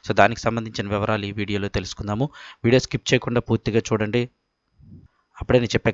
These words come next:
కంప్లీట్ ఇన్ఫర్మేషన్ అయితే అర్థమవుతుంది. అలాగే ఇంకెవరైనా మన ఛానల్ సబ్స్క్రైబ్ చేసుకోకపోతే వెంటనే సబ్స్క్రైబ్ చేసుకోండి. ప్రభుత్వం నుంచి వచ్చే ముఖ్యమైన అప్‌డేట్స్ మిస్ అవ్వకుండా మీరు ముందుగా తెలుసుకోవాలి అనుకుంటే ఛానల్ని సబ్స్క్రైబ్ చేసుకొని ఫాలో అవుతుండండి. అలాగే వీడియోని ఒక లైక్ చేయడం మర్చిపోకండి ఫ్రెండ్స్.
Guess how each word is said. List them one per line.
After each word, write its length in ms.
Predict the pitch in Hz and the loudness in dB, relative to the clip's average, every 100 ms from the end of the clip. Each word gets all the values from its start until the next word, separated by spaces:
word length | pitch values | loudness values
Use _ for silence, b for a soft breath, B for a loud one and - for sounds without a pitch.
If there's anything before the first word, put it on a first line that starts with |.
| 107 | 2
కంప్లీట్ 260 | 104 110 110 | 0 0 0
ఇన్ఫర్మేషన్ 420 | 98 104 107 - 101 | 0 0 0 -2 0
అయితే 120 | 107 | 0
అర్థమవుతుంది. 420 | 95 101 101 117 120 | 0 0 -2 2 2
అలాగే 180 | 117 123 | 2 0
ఇంకెవరైనా 420 | 117 131 120 120 113 | 2 4 4 2 -2
మన 100 | 107 | 0
ఛానల్ 260 | 95 90 92 107 | 0 0 -2 -4
సబ్స్క్రైబ్ 360 | - - - 101 | -4 -4 -2 -4
చేసుకోకపోతే 380 | - 104 - 98 | -2 -2 0 0
వెంటనే 240 | 87 92 92 | -2 -6 -2
సబ్స్క్రైబ్ 360 | 92 - 107 - | -4 -2 -4 0
చేసుకోండి. 380 | 107 - 110 110 113 B B B | -2 0 0 0 -4 B B B
ప్రభుత్వం 340 | 110 113 - 131 | 4 6 6 4
నుంచి 140 | 120 123 | 4 2
వచ్చే 160 | - 113 | 4 2
ముఖ్యమైన 400 | 104 113 113 107 | 2 2 2 0
అప్‌డేట్స్ 280 | 95 104 - | 0 -2 -2
మిస్ 140 | 98 - | -4 0
అవ్వకుండా 300 | 104 107 104 98 | 2 2 -2 -2
మీరు 120 | 92 | -4
ముందుగా 260 | 92 95 101 98 | -4 -2 -2 -2
తెలుసుకోవాలి 400 | 85 - 101 98 | -4 -2 0 -2
అనుకుంటే 300 | 95 92 135 B B B - | -6 -2 -2 B B B 4
ఛానల్ని 320 | 107 131 135 - | 6 6 4 2
సబ్స్క్రైబ్ 380 | - - 110 - | 0 0 0 0
చేసుకొని 280 | - 110 - | 0 -2 4
ఫాలో 180 | 104 101 | 4 4
అవుతుండండి. 300 | 95 101 117 | 0 0 0
అలాగే 180 | 104 120 107 | -2 -2 -2
వీడియోని 260 | 107 131 120 | 0 0 0
ఒక 80 | 104 | 0
లైక్ 140 | 95 - | -2 0
చేయడం 200 | 107 131 110 | -2 -2 -2
మర్చిపోకండి 520 | 92 - 98 95 87 | -4 -4 -6 -6 -6
ఫ్రెండ్స్. 240 | 92 82 | -6 -8